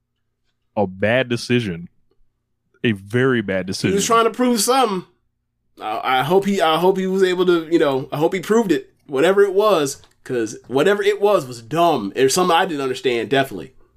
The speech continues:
Speaker 1: Yeah, like, he, he came out there, they, um, uh, this man pulls out a fucking, uh, screwdriver.
Speaker 2: Yes.
Speaker 1: Um, and jams it into,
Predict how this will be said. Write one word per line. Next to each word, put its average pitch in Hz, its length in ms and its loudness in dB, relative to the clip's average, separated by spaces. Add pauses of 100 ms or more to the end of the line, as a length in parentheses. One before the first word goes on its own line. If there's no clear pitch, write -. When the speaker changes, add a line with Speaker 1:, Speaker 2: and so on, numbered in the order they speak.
(420)
Speaker 1:
Yeah, 90 300 -6
like, 90 500 -10
he, - 260 -10
he 113 220 -6
came 117 160 -2
out 104 140 0
there, 104 180 0
they, 101 160 0
um, 92 560 0 (640)
uh, - 500 -12 (800)
this - 160 -12
man 104 320 0
pulls 110 320 0
out 98 200 0
a 90 40 -6
fucking, 92 840 -6
uh, - 520 -14
screwdriver. 104 1000 2
Speaker 2:
Yes. - 400 -4 (540)
Speaker 1:
Um, 92 580 0
and 101 260 0
jams 107 380 0
it 104 120 2
into, 98 760 2